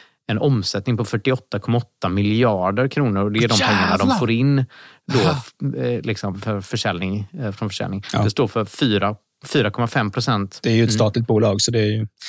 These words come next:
Speaker 3: det är ju liksom alla våra, vi, vi skattebetalare som tjänar på det. Och det,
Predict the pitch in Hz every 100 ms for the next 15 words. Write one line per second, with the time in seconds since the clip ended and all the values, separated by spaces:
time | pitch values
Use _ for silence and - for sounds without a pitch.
0 | - - 139 123 127 110 117 113 107 101
1 | 107 87 143 151 131 131 117 110 98 117
2 | 127 107 98 104 98 95 113 104 104 135